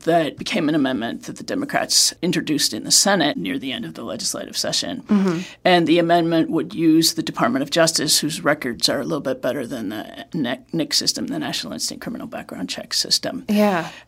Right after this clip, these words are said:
Speaker 1: And the idea is that you would get pre-authorization for a, maybe a thirty-day period or a fifteen-day window. And that background check, then,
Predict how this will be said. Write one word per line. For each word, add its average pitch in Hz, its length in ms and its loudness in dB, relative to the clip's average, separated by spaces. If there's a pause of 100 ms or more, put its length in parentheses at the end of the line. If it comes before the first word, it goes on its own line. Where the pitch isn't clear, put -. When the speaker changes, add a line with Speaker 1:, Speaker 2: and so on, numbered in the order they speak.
(100)
Speaker 1:
And 175 300 8 (340)
the 156 260 8
idea 156 460 4
is 160 220 4
that 143 160 -2
you 156 180 2
would 151 120 -2
get 147 260 -4
pre-authorization - 1200 0
for - 400 -6
a, - 180 -6
maybe - 260 -8
a 160 60 -8
thirty-day - 540 -6
period - 360 -10
or - 80 -10
a - 40 -12
fifteen-day - 500 -8 (160)
window. - 500 -4
And 160 480 -2
that 160 360 0 (480)
background 139 480 2
check, 147 360 4
then, - 380 -2